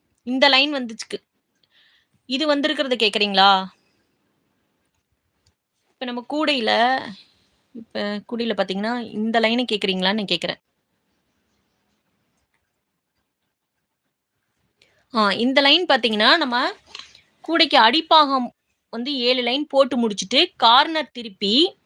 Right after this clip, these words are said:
அ, பர்பிள் கலர் ஒயர் வச்சு அஞ்சு லைன் போட்டு, லேடர் நாட்டு வச்சு இந்த லைனை முடிச்சிருங்க.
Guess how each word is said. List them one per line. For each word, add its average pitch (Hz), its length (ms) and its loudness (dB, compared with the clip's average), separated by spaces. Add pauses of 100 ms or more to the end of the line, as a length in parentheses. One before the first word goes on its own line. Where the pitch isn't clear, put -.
(580)
அ, 220 80 -4 (160)
பர்பிள் 262 340 2
கலர் 262 280 2
ஒயர் 220 200 2
வச்சு 214 260 -4
அஞ்சு 269 300 2
லைன் 262 240 2
போட்டு, 247 440 2 (560)
லேடர் 269 440 2
நாட்டு 254 320 -6
வச்சு 214 320 -4
இந்த 311 200 -6
லைனை 233 280 -6
முடிச்சிருங்க. 220 520 -6